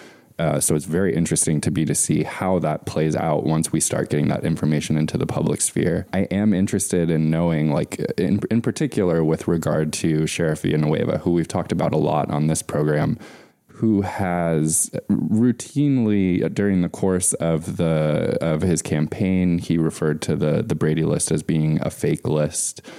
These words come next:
Um, he has, I think, sort of taken advantage of the fact that m-, much more prominent in people's attention during the, the course of the sheriff's race was the treatment of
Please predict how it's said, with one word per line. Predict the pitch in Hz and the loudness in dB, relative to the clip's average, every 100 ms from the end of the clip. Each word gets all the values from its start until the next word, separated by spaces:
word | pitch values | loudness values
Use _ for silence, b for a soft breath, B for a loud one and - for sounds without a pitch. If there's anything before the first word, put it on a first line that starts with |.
| B B B | B B B
Um, | - 76 73 76 73 76 76 | -4 0 0 0 0 0 -2
he | - 87 80 78 80 76 | -2 0 0 2 2 0
has, | 69 - 76 76 73 - - | 0 -2 0 0 0 -2 -2
I | 92 | -4
think, | - 98 - - | 0 0 0 -2
sort | - 135 123 | -2 0 0
of | 101 - - | -2 -6 -6
taken | - 101 95 | -4 0 0
advantage | 85 80 82 78 | 2 2 2 0
of | 82 | -2
the | |
fact | 90 82 82 - | -2 -2 -4 -4
that | 80 76 80 - | 0 0 -2 -4
m-, | 80 - | -8 -2
much | 95 90 98 - | 2 2 0 -2
more | - 80 | -2 -2
prominent | - 80 87 87 80 | -2 0 2 2 2
in | 82 | 0
people's | 76 80 78 80 | 0 0 0 0
attention | - 87 85 90 87 | 0 0 2 2 2
during | 82 80 80 80 | 2 0 2 2
the, | 78 | 2
the | 80 82 | 0 -2
course | - - - | -2 -4 -2
of | |
the | 80 | -2
sheriff's | - 78 - | 0 -2 0
race | 87 80 - | 0 0 0
was | 82 78 - | 0 0 -2
the | 90 | -4
treatment | - 90 85 80 - | 0 0 2 0 0
of | 78 76 | -2 -4